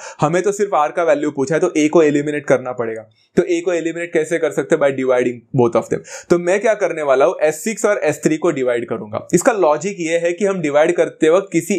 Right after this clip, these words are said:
एक वेरिएबल को एलिमिनेट कर सकते हैं। जैसे देखो ना, एस सिक्स का फॉर्मूला क्या हो जाएगा? A multiplied by one minus R to the power six भी, नहीं तो R to the power six minus one, कुछ भी यूज़ करते यहाँ पे तो चल जाता। मैंने R to the power six minus one वाला फॉर्मूला यूज़ किया, मतलब R to the power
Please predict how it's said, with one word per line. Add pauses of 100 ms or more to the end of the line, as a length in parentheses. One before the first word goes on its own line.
(120)
एक
वेरिएबल
को
एलिमिनेट
कर
सकते
हैं। (320)
जैसे
देखो
ना, (420)
एस
सिक्स
का
फॉर्मूला
क्या
हो
जाएगा?
A
multiplied
by (460)
one
minus
R
to
the
power
six
भी,
नहीं
तो
R
to
the
power
six
minus
one,
कुछ
भी
यूज़
करते
यहाँ
पे
तो
चल
जाता। (300)
मैंने
R
to
the
power
six
minus
one
वाला
फॉर्मूला
यूज़
किया,
मतलब
R
to
the
power